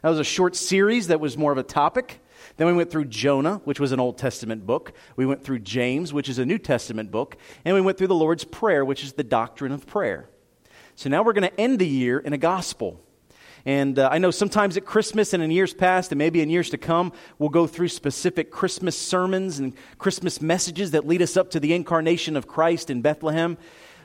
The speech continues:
But, you know, I think equally as important during the Christmas season is just to walk through the Gospels and, and look at the life of Jesus Christ as we get to celebrate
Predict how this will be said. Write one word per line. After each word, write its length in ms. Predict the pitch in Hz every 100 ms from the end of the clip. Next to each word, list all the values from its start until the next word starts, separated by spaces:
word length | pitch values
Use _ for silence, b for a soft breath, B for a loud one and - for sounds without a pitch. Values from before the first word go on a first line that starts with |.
| B
But, 260 | 147 175 196
you 80 | 208
know, 300 | 226 220 -
I 120 | 220
think 220 | 254 190
equally 480 | 240 262 262 247 214
as 120 | 190
important 640 | 165 143 - 170 135 127 - -
during 200 | 160 156
the 60 | 135
Christmas 420 | 151 - 131 -
season 380 | 127 139 175 233
is 140 | 185
just 260 | - 254 -
to 80 |
walk 400 | 202 147 170 220
through 320 | - - 156 185
the 80 |
Gospels 840 | 220 254 269 - 196 127 - - - _ _ B B B -
and, 200 | 180 165
and 180 | 165 147
look 260 | 185 214
at 100 | 277
the 100 | 262
life 440 | 202 156 175 202 -
of 160 | 202 156
Jesus 500 | 143 165 147 190 -
Christ 500 | - 254 190 123 -
as 160 | 139
we 140 | 143 190
get 200 | 208 -
to 100 | 160
celebrate 880 | - - 262 311 147 127 131 135